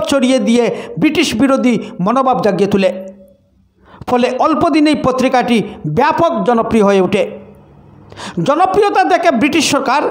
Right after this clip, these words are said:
উনিশশো চোদ্দো সালে প্রেস আইন অনুসারে পত্রিকাটি নিষিদ্ধ করে দেয়। তিনি তখন আরও একটি উর্দু সাপ্তাহিক আল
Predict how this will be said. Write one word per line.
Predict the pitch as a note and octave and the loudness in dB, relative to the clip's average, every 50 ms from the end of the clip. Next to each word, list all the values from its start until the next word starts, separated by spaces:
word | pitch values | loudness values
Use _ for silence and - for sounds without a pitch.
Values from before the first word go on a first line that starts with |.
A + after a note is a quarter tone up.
| - - - - - - | -6 -10 -14 -12 -4 0
উনিশশো | A#3+ C#4+ E4 - - - E4+ E4+ E4+ | 2 2 2 2 2 0 -2 -2 -2
চোদ্দো | - D#4+ C#4+ B3 - F4+ - | -2 -2 0 0 0 0 0
সালে | - D#4+ D4+ D4+ D4+ D4+ D4+ - | 2 0 2 2 0 0 -2 -2
প্রেস | - E4 E4+ E4 - - - - - | 0 0 2 2 0 -2 -4 -6 -4
আইন | B3 C#4 D#4 D#4 D4 | -2 0 2 2 2
অনুসারে | D4 C#4 C4 B3 C4+ C4 B3 B3+ A3+ E3+ - - - - - - | 2 2 2 2 2 2 2 2 0 -2 -4 -8 -12 -14 -6 -4
পত্রিকাটি | C4+ C4+ C4+ B3 C4 - A#3+ G#3+ G3+ A3+ | -2 -2 0 -2 -2 0 0 0 2 2
নিষিদ্ধ | A3 G#3+ F3+ G#3+ E3 D#3 D#3+ | 2 2 2 2 0 0 0
করে | G#3 F#3+ F3+ F3 | 0 0 0 2
দেয়। | F3 F#3 F3 - - - - - - - - - - - - - - - - - - - - - - - - - - | 2 0 0 -2 -6 -14 -18 -20 -20 -20 -20 -20 -20 -20 -20 -20 -20 -18 -20 -18 -18 -20 -20 -20 -20 -20 -20 -6 -2
তিনি | - B3 C4 C4+ | 0 2 2 2
তখন | C4+ C4+ C4+ C4+ C4 C4+ C4 F#3+ | 2 0 0 -2 -2 -2 -2 -2
আরও | G#3 C4+ D#4 E4 E4 | -2 2 4 4 4
একটি | E4 D#4+ D#4 D#4+ - C#4+ | 4 4 2 2 0 2
উর্দু | C#4 C4+ B3+ G#3 A3 B3 | 2 4 2 2 0 0
সাপ্তাহিক | B3 C4 A#3+ B3 - B3 A#3 A3+ A#3 A3+ A3+ - - - - - - | 0 0 -2 0 0 2 2 2 2 0 -4 -8 -14 -16 -16 -14 -6
আল | - G#3 B3 C#4 | -2 -2 0 0